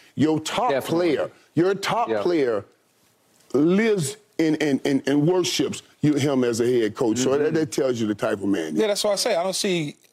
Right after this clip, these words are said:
Speaker 3: how people would even, you know, have a problem if Isaiah Thomas
Speaker 2: Yep.
Speaker 3: doesn't have a problem with him,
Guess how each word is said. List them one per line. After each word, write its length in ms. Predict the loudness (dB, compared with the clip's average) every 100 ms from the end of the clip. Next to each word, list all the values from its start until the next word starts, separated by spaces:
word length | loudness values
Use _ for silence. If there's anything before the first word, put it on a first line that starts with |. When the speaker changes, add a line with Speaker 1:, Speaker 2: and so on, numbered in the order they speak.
| _
Speaker 3:
how 240 | -4 -2 -2
people 340 | -2 -2 0
would 100 | 2
even, 520 | 2 0 0 -2 -4 -10 _ _ -20 -20 -18 0
you 100 | 2
know, 100 | 2
have 240 | 0 0 -2
a 40 |
problem 520 | -4 0 0 0 0 -2
if 200 | -2 0
Isaiah 420 | 0 0 -2 -2
Thomas 680 | -2 -2 -2 -2 -4 -6 -16 -6
Speaker 2:
Yep. 300 | 0 0 -2 _ -2
Speaker 3:
doesn't 200 | 0 2
have 120 | 2 0
a 60 |
problem 400 | 0 0 0 0
with 160 | 0 0
him, 200 | -2